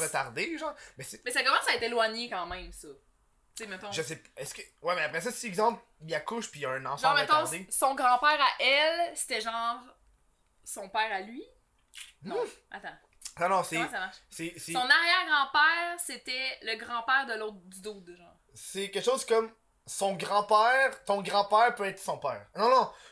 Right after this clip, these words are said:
Speaker 1: ton, le f-, non, attends, attends.
Speaker 2: Ton arrière-grand-père, c'est son grand-père.
Speaker 1: Non, ton
Speaker 2: C'est
Speaker 1: grand-père, c'est le frère de son père.
Speaker 2: C'est tellement compliqué.
Speaker 1: Ton grand-père, non, c'est ça. Ton grand-père,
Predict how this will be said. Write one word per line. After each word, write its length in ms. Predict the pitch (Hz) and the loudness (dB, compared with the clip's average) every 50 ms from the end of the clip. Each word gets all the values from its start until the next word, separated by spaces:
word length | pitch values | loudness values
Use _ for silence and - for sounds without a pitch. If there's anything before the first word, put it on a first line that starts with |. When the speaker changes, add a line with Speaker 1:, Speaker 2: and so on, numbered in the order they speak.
| _ - | _ -2
Speaker 1:
ton, 120 | 202 214 208 - _ | -2 -2 -2 -4 _
le 100 | 180 185 | -2 -2
f-, 160 | 180 180 - - | -2 -2 -8 -6
non, 140 | 165 165 160 | -2 0 0
attends, 180 | 151 151 160 | 0 0 -2
attends. 120 | 151 - 214 | -4 -2 2
Speaker 2:
Ton 40 | 226 | 4
arrière-grand-père, 560 | 247 269 302 302 302 294 262 240 240 269 262 262 | 4 4 4 2 2 4 2 2 4 4 2 2
c'est 80 | 262 240 | 0 -8
son 120 | 240 226 | -10 -10
grand-père. 440 | 208 196 190 - 196 185 170 165 160 _ _ _ _ | -10 -10 -14 -14 -14 -16 -16 -18 -20 _ _ _ _
Speaker 1:
Non, 180 | 160 190 196 190 | 2 2 4 4
ton 180 | 196 190 190 | 4 2 2
Speaker 2:
C'est 80 | 165 180 | 2 4
Speaker 1:
grand-père, 440 | - 233 240 240 247 254 285 294 285 | 4 4 6 8 6 6 6 6 4
c'est 120 | - 233 | 4 2
le 100 | 190 175 | 2 2
frère 540 | - - - - 196 190 202 226 226 214 196 | 0 -2 -2 2 4 6 6 6 4 4 2
de 80 | 175 170 | -2 -4
son 180 | - 156 139 | -4 -6 -6
père. 300 | - 151 139 131 107 104 - - - | -4 -4 -4 -4 -6 -8 -14 -18 -20
Speaker 2:
C'est 160 | - - - | -20 -16 -12
tellement 200 | - - 240 240 - - - | -10 -10 -10 -10 -10 -8 -2
compliqué. 440 | - - - - 403 - - 302 - | 0 0 0 -2 -8 -6 -4 -4 2
Speaker 1:
Ton 180 | - 196 214 214 | 4 4 4 4
grand-père, 640 | 175 175 226 247 247 247 254 240 269 294 294 294 214 | 4 6 6 6 6 8 6 8 8 6 6 4 0
non, 80 | 226 | -4
c'est 80 | 226 233 | 0 4
ça. 200 | 302 285 - - - - _ | 6 6 6 4 -2 -12 _
Ton 160 | - 202 202 202 | 0 0 2 2
grand-père, 580 | 196 196 214 214 214 214 202 226 339 392 320 | 2 4 4 6 6 6 4 4 4 0 -4